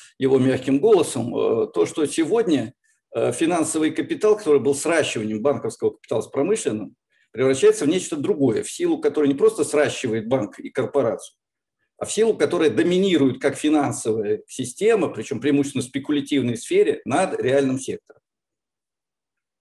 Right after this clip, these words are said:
То есть это не господство финансового капитала как единство банковского и промышленного, это господство спекулятивного, так скажем, очень грубо, да, фиктивного, виртуального финансового капитала над экономикой и обществом.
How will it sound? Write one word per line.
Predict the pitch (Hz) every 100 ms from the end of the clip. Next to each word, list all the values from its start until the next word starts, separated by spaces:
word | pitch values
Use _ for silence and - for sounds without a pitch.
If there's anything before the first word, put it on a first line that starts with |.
| _ _ _ _ _
То | -
есть | 127
это | 151
не | 156
господство | 151 156 165 190 - 147
финансового | 151 143 139 139
капитала | 143 151 139 151 117
как | 113 127
единство | 143 139 - 120
банковского | 123 123 127 - 117 117
и |
промышленного, | - 131 185 202 208 196
это | 143
господство | 120 - - 143 - 120 - -
спекулятивного, | - 143 - 151 156 170 131 117 104 98 - _ _
так | 117 -
скажем, | - 139 113
очень | 117 127
грубо, | 131 127 101
да, | 107 131 123
фиктивного, | - - 202 196 160
виртуального | 117 120 - 160 170 139 120
финансового | - 127 123 107 110 110
капитала | 127 135 151 185 185
над | 123 135 139
экономикой | 196 123 135 175 156 - 123
и |
обществом. | 120 117 - -